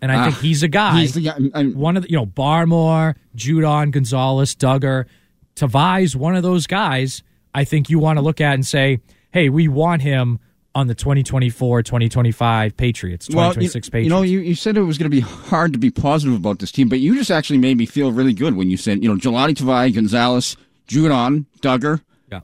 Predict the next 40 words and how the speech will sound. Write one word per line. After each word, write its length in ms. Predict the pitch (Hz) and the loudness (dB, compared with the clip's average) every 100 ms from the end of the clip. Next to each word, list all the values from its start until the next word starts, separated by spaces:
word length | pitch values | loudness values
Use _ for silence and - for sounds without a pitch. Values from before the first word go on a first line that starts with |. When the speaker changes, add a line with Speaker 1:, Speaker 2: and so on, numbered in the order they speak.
| - | -4
Speaker 2:
Barmore. 480 | 123 131 143 151 | 0 2 2 2
I 120 | 151 151 | 2 2
mean, 140 | 156 | 4
that's, 400 | 151 233 - - _ _ _ _ _ _ _ | 2 0 -4 -12 _ _ _ _ _ _ _
Speaker 1:
They 80 | 120 | -2
Speaker 2:
that's 80 | 180 | 0
Speaker 1:
have 80 | 247 | 0
Speaker 2:
a 20 | |
foundation 540 | 277 247 214 285 202 160 | 0 4 4 4 4 4
you 80 | |
Speaker 1:
again, 100 | 180 | 4
Speaker 2:
can 260 | - 180 214 | 2 0 2
Speaker 1:
and 160 | 208 110 | 2 0
we 40 | |
talked 240 | 113 180 - | -2 -2 -2
Speaker 2:
definitely 260 | 214 175 | -2 0
Speaker 1:
about 100 | 156 | -2
this 120 | 180 214 | 0 -2
Speaker 2:
build 120 | 180 | 0
on. 60 | |
Speaker 1:
earlier 140 | 175 160 | 0 -2
in 60 | 147 | -2
the 60 | |
show. 280 | 123 190 92 - _ - | -4 -6 -8 -12 _ -6
They 220 | 131 226 | -2 0
actually 400 | 233 226 - 165 | 0 -4 -2 0
invested 440 | 127 104 147 - 147 | 0 0 -4 -2 0
on 120 | 123 | 0
defense 500 | 120 139 151 160 - | -2 -4 -2 -2 -4
wisely 400 | 101 117 143 165 | -2 -2 0 0
the 80 | 151 | 0
last 260 | 147 160 - | 0 -2 -2
five 240 | 151 151 | -2 0
years, 180 | 160 147 | -2 -2
and 100 | 113 | -4
the 40 | |
defense 380 | 98 156 135 120 | -2 0 0 -4
is 80 | 98 | -2
really 200 | 113 98 | -2 0
good. 180 | 104 87 | 0 -2